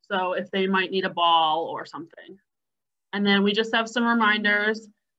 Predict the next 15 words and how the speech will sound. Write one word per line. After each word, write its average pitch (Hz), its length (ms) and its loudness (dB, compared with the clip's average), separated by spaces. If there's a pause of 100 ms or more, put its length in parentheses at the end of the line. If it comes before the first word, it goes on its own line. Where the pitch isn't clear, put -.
The 170 60 -8
only 226 240 0
thing 233 140 0
we 214 200 -2
added 190 360 4
was 175 460 -2
the 180 100 -2
additional 185 440 -4
tips 220 300 -6
for 196 140 -4
virtual 190 380 -4
P 190 140 -12
E, 208 380 -4 (500)
um, 190 220 -2
which 185 160 -6